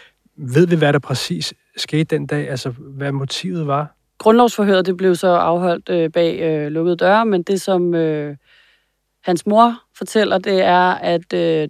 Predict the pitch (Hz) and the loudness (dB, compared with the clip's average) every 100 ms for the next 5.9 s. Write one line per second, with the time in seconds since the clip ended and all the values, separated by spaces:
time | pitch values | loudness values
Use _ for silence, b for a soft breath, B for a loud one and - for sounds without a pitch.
0 | - 170 165 170 - 220 202 - 190 175 | -2 0 0 -4 -2 0 0 -2 0 2
1 | 170 165 - - - 185 170 170 180 180 | 0 -2 -8 -12 -2 -2 -2 -2 2 2
2 | 180 - - - 233 - 240 202 185 175 | 0 -6 -6 -2 0 0 -2 0 2 2
3 | 165 165 165 175 180 185 175 - 165 165 | 0 -2 0 0 0 0 -2 -2 -4 -10
4 | _ _ 160 165 208 254 269 254 - _ | _ _ 0 2 4 2 0 -2 -10 _
5 | _ 151 156 190 190 - 196 202 | _ -4 0 0 0 -4 0 0